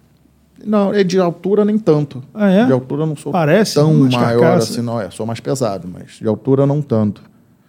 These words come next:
Speaker 1: E aí eu mostrava, às vezes, ali o, o Moco, que era o treinador de wrestling, ele, ele usava muito judô na, no, no jogo dele.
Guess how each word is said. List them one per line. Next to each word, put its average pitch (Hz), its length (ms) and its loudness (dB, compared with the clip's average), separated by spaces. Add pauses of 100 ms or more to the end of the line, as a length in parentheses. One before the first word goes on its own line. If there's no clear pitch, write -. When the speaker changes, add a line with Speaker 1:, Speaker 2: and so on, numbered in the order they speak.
(380)
Speaker 1:
E 127 100 0
aí 151 260 2
eu 185 200 0 (100)
mostrava, 165 540 2
às 123 80 2
vezes, 131 200 2
ali 131 300 4
o, 117 220 0 (100)
o 107 220 -2
Moco, 131 380 4
que - 80 -10
era 101 120 -4
o 95 60 -6
treinador 101 420 -4
de 101 100 -4
wrestling, 110 480 0
ele, 110 180 -2
ele 110 520 0
usava 113 440 0
muito 127 300 0
judô 123 380 2
na, 95 380 -6 (580)
no, 104 300 -2
no 107 140 2
jogo 107 260 2
dele. 90 360 -2